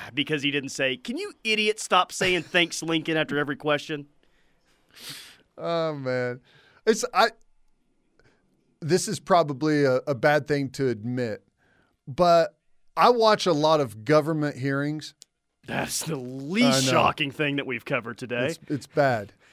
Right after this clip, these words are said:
Speaker 2: But anytime, like,
Speaker 1: Government hearing.
Speaker 2: there's
Speaker 1: We missed
Speaker 2: someone
Speaker 1: that.
Speaker 2: there that's testifying as a witness, and you've got a panel of,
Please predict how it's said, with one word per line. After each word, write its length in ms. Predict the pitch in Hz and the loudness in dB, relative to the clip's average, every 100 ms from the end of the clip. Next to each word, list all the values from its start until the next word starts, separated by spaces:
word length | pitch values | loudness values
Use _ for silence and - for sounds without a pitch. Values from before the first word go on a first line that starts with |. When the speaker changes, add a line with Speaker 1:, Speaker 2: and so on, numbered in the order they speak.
| _ _ _ - | _ _ _ -8
Speaker 2:
But 380 | 139 185 175 - _ - | 4 4 4 -2 _ 0
anytime, 840 | 208 240 202 233 220 208 196 185 - _ _ | 4 4 2 2 2 2 0 -4 -12 _ _
like, 260 | 170 170 135 | 0 0 -2
Speaker 1:
Government 460 | 117 120 107 107 | -8 -10 -10 -12
hearing. 280 | - 123 147 | -10 -6 4
Speaker 2:
there's 200 | 196 180 | 4 6
Speaker 1:
We 40 | |
missed 80 | 139 | 6
Speaker 2:
someone 320 | 214 214 208 | 6 6 2
Speaker 1:
that. 80 | 180 | 4
Speaker 2:
there 200 | 185 190 | 4 4
that's 280 | 170 - - | 2 -2 -4
testifying 840 | - 180 165 175 - 175 165 165 | 2 2 2 -2 0 0 2 0
as 140 | 156 131 | -2 -2
a 60 | |
witness, 720 | 117 135 151 156 175 175 - _ _ _ _ _ _ _ _ _ | 0 2 2 0 -6 -8 -12 _ _ _ _ _ _ _ _ _
and 360 | 170 165 165 175 | 0 2 2 2
you've 160 | 170 135 | 2 6
got 180 | 185 165 | 6 6
a 40 | |
panel 800 | - 185 180 180 185 185 185 - | 2 2 2 4 2 2 2 0
of, 600 | 160 156 151 147 131 - | 2 4 6 4 0 -8